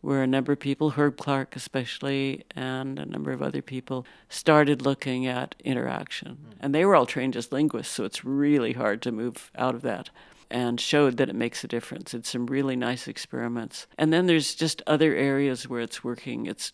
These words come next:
Speaker 1: very interesting that hand gestures seem such an odd thing, but I think of them as like the, uh, little kid in the back of the room who's really quiet but turns out to be a leader, because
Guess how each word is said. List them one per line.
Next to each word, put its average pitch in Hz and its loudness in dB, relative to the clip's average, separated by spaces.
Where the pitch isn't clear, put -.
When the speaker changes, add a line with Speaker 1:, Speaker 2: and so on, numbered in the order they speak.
Speaker 1:
very 175 2
interesting - -4
that - -14
hand 147 0
gestures 135 -2
seem 131 -4
such - -8
an - -10
odd 120 -4
thing, 131 -6
but 139 -2
I 131 0
think 160 2
of 151 0
them 127 0
as 120 -6
like 123 -4
the, 120 -4
uh, 120 -4
little 139 0
kid 147 0
in 139 2
the 127 2
back 131 2
of 135 -4
the 127 -4
room 131 -2
who's 120 -4
really 120 -4
quiet 131 -2
but - -6
turns 127 -4
out 117 -4
to 123 -8
be 123 -6
a 117 -4
leader, 131 -4
because 151 4